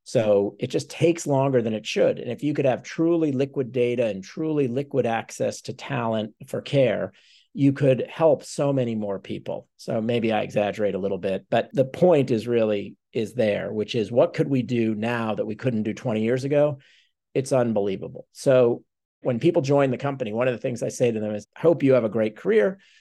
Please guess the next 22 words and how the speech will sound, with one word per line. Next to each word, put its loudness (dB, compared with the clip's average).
I -8
hope 0
every -2
day -2
here 0
is -8
better -2
than -4
the -6
day 0
before. 4
And -2
if -6
you -4
decide 0
to -4
leave, -2
you -6
know, 0
I 0
hope 0
you -4